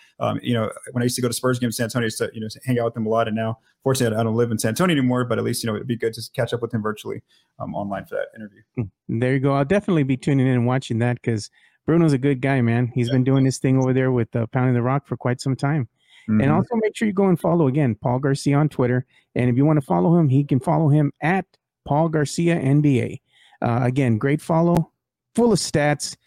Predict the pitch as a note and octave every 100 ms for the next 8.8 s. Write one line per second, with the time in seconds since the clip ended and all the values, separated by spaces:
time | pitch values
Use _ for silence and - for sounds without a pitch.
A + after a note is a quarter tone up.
0 | _ _ C#3 C#3+ D#3+ F#3 F3 E3+ E3 D#3
1 | - D#3+ E3 D3+ D3 C#3 D3+ - D3+ D3+
2 | D3+ B2+ E3+ D#3 C3+ D3+ D3 - D3 C3+
3 | D#3 C#3+ C#3+ C3+ - C3+ A2 - _ _
4 | _ - D3+ D3+ F3+ E3 D#3 D3 D3 D3
5 | C#3+ C#3 B2+ C3+ A#2+ G2+ - - _ _
6 | - A#2+ A#2+ A#2+ G#2+ G#2+ G2+ - _ _
7 | _ A#2 C#3 D3+ D#3+ D3+ D3 E3 D3 B2
8 | C3+ A#2 D3+ D3 E3 E3 E3+